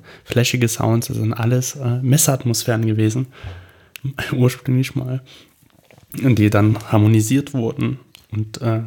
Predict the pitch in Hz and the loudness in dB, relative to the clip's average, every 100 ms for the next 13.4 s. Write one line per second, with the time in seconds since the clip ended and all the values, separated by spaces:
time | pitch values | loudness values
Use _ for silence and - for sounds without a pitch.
0 | - _ - 120 107 110 107 135 131 123 | -10 _ -2 0 2 0 0 0 0 -2
1 | 123 127 - _ - - - - - _ | -2 -2 -8 _ -20 -20 -20 -20 -20 _
2 | - 104 110 107 113 113 113 113 113 120 | 0 2 4 4 4 0 -2 -4 -2 -4
3 | 113 _ _ _ - 117 110 - 113 - | -10 _ _ _ -8 -6 -6 -2 -2 -2
4 | - 123 117 - - 123 127 156 120 120 | -6 -4 -6 -6 -8 -2 2 2 2 0
5 | - 131 123 120 117 113 107 110 110 123 | -2 -4 -2 -2 -2 -2 0 0 4 4
6 | 123 123 117 117 123 135 131 123 - 123 | 4 2 0 0 -4 -6 -10 -10 -6 -4
7 | 117 - - _ _ _ _ - _ _ | -4 -6 -18 _ _ _ _ -20 _ _
8 | _ _ _ _ _ _ _ - 110 107 | _ _ _ _ _ _ _ -6 -6 -6
9 | - 139 143 113 117 117 127 123 117 117 | 0 2 2 0 0 2 2 2 0 0
10 | 117 110 110 117 117 110 113 107 - - | 0 -2 -4 -4 -2 0 2 2 2 0
11 | - - - 107 107 - _ _ _ _ | 0 -4 -2 0 0 -6 _ _ _ _
12 | _ _ _ _ _ _ _ _ _ - | _ _ _ _ _ _ _ _ _ -2
13 | 120 110 113 | 2 4 2